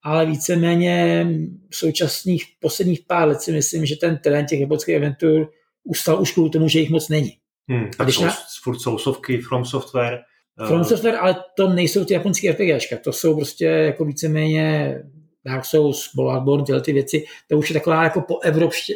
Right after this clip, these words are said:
Speaker 1: takový trošku poevropštělý hry, aby, aby, aby to ten svět jako líp, líp přijal a víc kupoval,
Speaker 2: Hmm.
Speaker 1: že jo. Ale ty vyloženě japonský R P Gčka těch moc není, ale jako samozřejmě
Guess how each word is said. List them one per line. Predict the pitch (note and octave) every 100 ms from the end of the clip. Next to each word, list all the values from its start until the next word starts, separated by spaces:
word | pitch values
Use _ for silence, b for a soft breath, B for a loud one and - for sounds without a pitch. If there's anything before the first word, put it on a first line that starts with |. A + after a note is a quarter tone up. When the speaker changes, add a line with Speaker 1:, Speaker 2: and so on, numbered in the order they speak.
| -
Speaker 1:
takový | - F3
trošku | E3 D3+ - F3+ -
poevropštělý | F3 E3 D#3+ E3 - F3 E3+ E3
hry, | D3+
aby, | D3+ D3+ D3+
aby, | D3+ -
aby | C#3+ C#3+
to | C#3+
ten | D#3+ D#3
svět | D3 D#3+ D3+
jako | D3 D#3
líp, | D#3 D#3 _ _ -
líp | C#3 D3+ D#3
přijal | - D3 D3 C#3 -
a | B2
víc | D#3 -
kupoval, | C#3+ E3 D#3 C#3+
Speaker 2:
Hmm. | C#3
Speaker 1:
že | C#3+
jo. | D3+ B B B
Ale | D3+
ty | C#3 D#3+
vyloženě | E3 D#3+
japonský | E3+ F3 - E3
R |
P | E3+ D#3
Gčka | F#3
těch | D#3+
moc | F#3 -
není, | D#3 D#3 E3 b b b b
ale | D3 D#3+
jako | D3+
samozřejmě | D#3+ E3 D#3 E3 E3+ E3